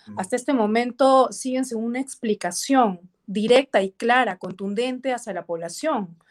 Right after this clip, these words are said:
Speaker 2: hacia esa nación que supuestamente el presidente personifica y que los ministros están encargados, pues, de rendirle cuentas de su gestión. Simplemente vemos, por ejemplo, en el caso del Ministerio de Transportes y Comunicaciones, ante estas denuncias de corrupción que, eh, involucran a la ex viceministra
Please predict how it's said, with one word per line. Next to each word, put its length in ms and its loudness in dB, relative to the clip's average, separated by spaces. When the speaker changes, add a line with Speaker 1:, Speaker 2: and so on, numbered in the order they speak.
Speaker 2:
hacia 420 -2
esa 320 2
nación 540 0
que 360 -2
supuestamente 680 -4
el 80 -6
presidente 580 -6
personifica 960 -4
y 140 -4
que 100 6
los 140 4
ministros 800 2
están 400 -2
encargados, 720 2
pues, 240 2
de 100 2
rendirle 520 0
cuentas 440 0
de 60 -10
su 140 -12
gestión. 640 2
Simplemente 800 2
vemos, 380 0
por 120 -6
ejemplo, 300 -6
en 60 0
el 60 -4
caso 280 0
del 80 -2
Ministerio 500 -2
de 80 0
Transportes 600 -4
y 60 -8
Comunicaciones, 1080 -2
ante 360 -6
estas 260 -2
denuncias 440 2
de 120 -4
corrupción 600 0
que, 460 2
eh, 120 -6
involucran 560 0
a 80 -2
la 120 -2
ex 160 -8
viceministra 880 2